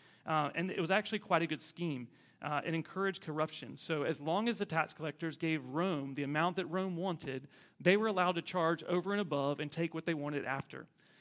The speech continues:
And so it encouraged corruption. So people like Matthew would charge someone like, let's say Ellie came into my city,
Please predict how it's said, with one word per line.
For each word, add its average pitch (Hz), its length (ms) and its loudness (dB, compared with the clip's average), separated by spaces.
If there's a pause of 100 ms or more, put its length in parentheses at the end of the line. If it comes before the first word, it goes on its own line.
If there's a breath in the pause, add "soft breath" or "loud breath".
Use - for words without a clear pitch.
And 175 140 0
so 175 140 0
it 165 60 4
encouraged 190 420 -2
corruption. 160 540 0
So 147 300 -2 (200 loud breath)
people 208 240 0
like 220 180 6
Matthew 156 480 -2
would 151 320 -4
charge 170 480 -2
someone 160 400 -2
like, 147 220 -2 (280 loud breath)
let's 175 140 -2
say 190 240 4
Ellie 175 300 6
came 175 240 0
into 165 240 -2
my 151 100 -2
city, 180 440 -2